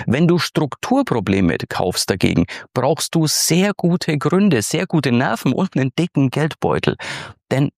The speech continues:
du kannst eine schlechte Lage nicht schön streichen oder fehlende Nachfrage mit Laminat ausgleichen. Du kannst eine schwierige Eigentümergemeinschaft nicht einfach renovieren, auch wenn der Gedanke <laughs> schon manchmal verführerisch wäre.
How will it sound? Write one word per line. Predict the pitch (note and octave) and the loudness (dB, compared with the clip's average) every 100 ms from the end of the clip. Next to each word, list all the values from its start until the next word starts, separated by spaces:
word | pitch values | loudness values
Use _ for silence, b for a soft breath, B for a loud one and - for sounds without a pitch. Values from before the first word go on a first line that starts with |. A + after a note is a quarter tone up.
| _ | _
du | B2 G#2 | -2 -2
kannst | - D#3 G3 - B2 | -2 0 0 0 0
eine | B2+ B2 | 2 2
schlechte | - C3 E3 - E3 | 0 0 0 -2 -2
Lage | D#3 D3 F3 A#2+ F2+ - - | 0 0 0 -2 -6 -6 0
nicht | B2+ D3+ D3+ - | 2 4 0 -4
schön | - D#3+ F#3+ | 0 2 2
streichen | - - - - - A#2+ | 0 -4 -2 0 0 0
oder | D3 - | 2 0
fehlende | - G3 A#3 F3+ C#3+ | 0 0 2 4 4
Nachfrage | B2+ G2 E3 - D#3 D3+ | 2 0 -2 -2 -2 0
mit | D3 | 0
Laminat | B2 D3 D3 C#3 - | 0 0 2 0 0
ausgleichen. | - A2+ - - - - B B B B | -2 -2 -2 -2 0 0 B B B B
Du | A#2+ - | -4 0
kannst | C#3 F#3 - | 0 0 0
eine | C#3+ C3 | 0 2
schwierige | A#2+ - C3 D3+ C3 A#2+ | 0 -2 0 0 2 0
Eigentümergemeinschaft | - A#3+ C4+ G3 C3+ B2 A2 A2+ G#2 D#2 - G2+ - | 0 0 0 0 0 2 2 2 0 0 -2 -6 -2
nicht | E3 F3 - | 0 0 -2
einfach | D3 - B2+ | -2 -2 -4
renovieren, | C#3+ D3 C#3+ D3+ F3+ G#2 B B - | -2 0 2 2 2 0 B B -6
auch | - | -2
wenn | G3 C#3+ | 2 4
der | A2+ | 2
Gedanke | G#2+ A#2 B2 C3 - D#3+ | 2 0 -2 -2 -2 -4
<laughs> | |
schon | - E3+ F#3+ D#3 | -4 0 2 2
manchmal | C#3 D#3 - B2+ B2+ | 2 0 0 -2 0
verführerisch | A2+ - A#2+ A#2 G#2+ G#2+ - | -2 -2 -2 0 0 0 0
wäre. | A2 G#2+ G#2+ | 0 0 -2